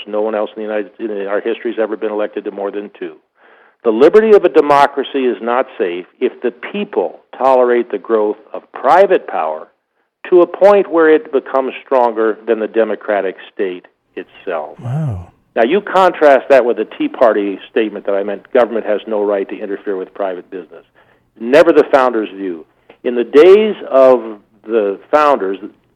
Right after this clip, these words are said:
Speaker 1: property was real property. The tr-, you know, there, there was not a real corporate presence dominating the economy. So they were very interested in the question, as you pointed out, they're property owners. But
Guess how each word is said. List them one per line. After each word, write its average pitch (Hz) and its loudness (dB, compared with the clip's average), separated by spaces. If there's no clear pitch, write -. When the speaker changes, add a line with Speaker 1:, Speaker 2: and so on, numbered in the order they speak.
Speaker 1:
property 147 2
was 113 0
real 123 2
property. 82 -4
The 98 -12
tr-, - -2
you 127 -4
know, 101 -4
there, 117 -4
there 107 0
was 101 -2
not 120 -2
a 98 -2
real 101 -4
corporate 101 -4
presence 117 0
dominating 107 -4
the 107 -4
economy. 95 -8
So 117 -10
they 123 0
were 123 -2
very 190 4
interested 143 -4
in 127 -4
the 113 -4
question, - -2
as 98 -12
you 113 -16
pointed 135 -4
out, 107 0
they're 110 -2
property 160 -2
owners. 95 -4
But 175 4